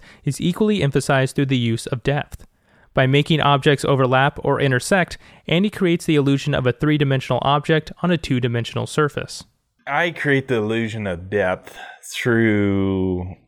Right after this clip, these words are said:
Speaker 2: uh, the layering of, of the vine work and the flowers and stuff, being able to stack things and, you know, hiding things behind and coming out and, you know, the intertwining. And for me, that's what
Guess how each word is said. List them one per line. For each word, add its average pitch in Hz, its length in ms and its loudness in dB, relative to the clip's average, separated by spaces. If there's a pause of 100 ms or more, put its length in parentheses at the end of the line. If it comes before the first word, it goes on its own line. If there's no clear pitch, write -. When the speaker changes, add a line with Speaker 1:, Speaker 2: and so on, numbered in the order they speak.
(160)
Speaker 2:
uh, 92 160 -2
the 95 120 -2
layering 98 840 0 (180)
of, 85 680 0 (320)
of 87 260 -2
the 95 100 -2
vine 92 380 0
work 87 520 -4
and 85 460 -6
the - 40 -8
flowers 76 580 -4
and 107 120 -14
stuff, - 400 -4
being 104 200 0
able 90 200 -2
to 87 80 -4
stack - 460 -4
things 82 320 -8
and, 85 260 -12 (680)
you 87 160 -4
know, 80 320 -4 (100)
hiding 87 460 -6
things 90 240 -8
behind 82 680 -4
and 80 220 -4
coming 85 360 -4
out 76 340 -6
and, 85 320 -8
you 117 120 0
know, 107 220 4
the 92 80 0
intertwining. 80 840 -2
And 76 180 -8 (960)
for 123 120 2
me, 107 200 0
that's 92 340 -2
what - 160 -8